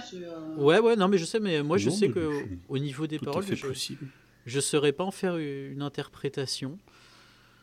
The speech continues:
Speaker 2: Mais voilà, c'est une chanson que, bah, j'aime beaucoup. Et c'est une chanson que j'écoute quasiment jamais en version single, mais toujours en, en version live. Ça, c'est une chanson que, que j'aime beaucoup en version live. Notamment, j'adore celle du Global Spirit Tour. Je crois que c'est une des seules du concert que, que j'apprécie vraiment avec
Speaker 1: Ah,
Speaker 2: l'intro.
Speaker 1: l'in-,
Speaker 3: Avec la petite
Speaker 1: l'intro,
Speaker 3: intro.
Speaker 1: elle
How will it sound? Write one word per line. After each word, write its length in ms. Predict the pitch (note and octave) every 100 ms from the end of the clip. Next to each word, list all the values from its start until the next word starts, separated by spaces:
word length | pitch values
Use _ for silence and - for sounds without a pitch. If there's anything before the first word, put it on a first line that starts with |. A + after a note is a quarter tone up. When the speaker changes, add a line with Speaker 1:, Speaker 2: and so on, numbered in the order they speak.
| _ _
Speaker 2:
Mais 180 | C3 C#3
voilà, 220 | D3+ F3+ C#4+
c'est 120 | -
une 60 |
chanson 300 | D3+ D3+ F3+
que, 160 | F3 D3
bah, 320 | C#3 B2+ B2+
j'aime 220 | B2 F3
beaucoup. 420 | D3+ D3 - C#3 E3 _ _ _ _ _ -
Et 80 | -
c'est 140 | D#3+
une 40 | D#3
chanson 360 | F3 - G3
que 140 | F#3 D3
j'écoute 340 | C#3 - C#3 -
quasiment 400 | D3+ C3+ C#3+ C#3
jamais 240 | C3 D3+
en 80 | E3+
version 260 | D3 - C3+
single, 400 | - C#3+ D#3 E3
mais 120 | A#2
toujours 420 | - C#3+ E3 C#3
en, 560 | B2+ B2 A#2 A#2 A2+ -
en 120 | B2+
version 400 | B2+ - - C3
live. 440 | A2+ A#2+ D#3 G2 F#2+ - - - - - - - _ - - - - -
Ça, 140 | -
c'est 120 | G2+ -
une 60 |
chanson 340 | - A2+ - C3+
que, 280 | A#2 G2+ - - - -
que 120 | A2+
j'aime 200 | A2 A2
beaucoup 320 | A#2+ - D3
en 60 | B2+
version 280 | B2 - C3
live. 80 | D3+
Notamment, 380 | B2+ B2 C#3+
j'adore 300 | D3 A2 C3
celle 160 | - B2
du 160 | A2 G#2+
Global 260 | A#2 B2
Spirit 300 | A2+ - A2+
Tour. 160 | - B2
Je 60 |
crois 120 | - A2+
que 60 |
c'est 80 | -
une 80 | G#2
des 80 | G2+
seules 440 | - - - C#3
du 120 | A#2+
concert 440 | A#2 B2 A2+ B2 -
que, 240 | - G#2+
que 120 | G2+
j'apprécie 400 | G#2+ A2 A#2+ -
vraiment 260 | A2+ G#2 A#2
avec 220 | A#2+ - -
Speaker 1:
Ah, 40 |
Speaker 2:
l'intro. 140 | E3+
Speaker 1:
l'in-, 60 | -
Speaker 3:
Avec 120 | F3+
la 60 | G#3
petite 160 | F#3
Speaker 1:
l'intro, 400 | G#3+ G#3+ - A#3+
Speaker 3:
intro. 20 |
Speaker 1:
elle 60 | A3+